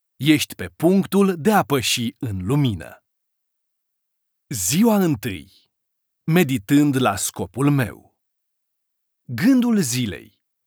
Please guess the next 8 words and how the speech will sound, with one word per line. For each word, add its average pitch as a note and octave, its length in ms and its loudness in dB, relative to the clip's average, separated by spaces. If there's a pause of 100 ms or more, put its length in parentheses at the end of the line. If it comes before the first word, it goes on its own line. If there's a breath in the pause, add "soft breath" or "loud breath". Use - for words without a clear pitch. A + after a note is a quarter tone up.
(280)
Nu G3 320 2
este F3+ 300 2
vorba A#2+ 580 2
despre G2+ 500 -8
mine. B2 500 -2 (1300)
Verset C#3+ 600 0
de G3 140 2
memorat. E3 720 0